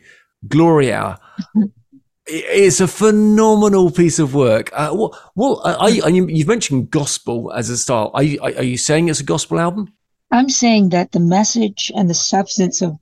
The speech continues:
Speaker 2: what this music is, is the message and the spirit of the gospel and, and, and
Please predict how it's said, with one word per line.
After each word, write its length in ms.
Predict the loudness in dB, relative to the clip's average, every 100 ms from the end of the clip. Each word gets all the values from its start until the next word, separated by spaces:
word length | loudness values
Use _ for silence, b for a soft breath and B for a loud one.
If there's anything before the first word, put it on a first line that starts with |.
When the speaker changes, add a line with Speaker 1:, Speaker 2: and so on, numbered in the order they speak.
| -12
Speaker 2:
what 340 | -4 -2 -2 -2
this 180 | -2 2
music 380 | 2 0 -2
is, 320 | -2 -2 -4 -10 _ _ _ _ -2
is 460 | 2 4 4 2 0
the 100 | 2
message 500 | 2 2 -2 -4 -2
and 160 | -2
the 60 | -2
spirit 420 | -4 -4 -2 -2
of 140 | -4 -6
the 60 |
gospel 560 | -2 -2 -2 -6 -8 -8 B B B B _ -6
and, 300 | -2 -2 -4 -4
and, 420 | -2 0 -2 -4
and 360 | -2 0 -2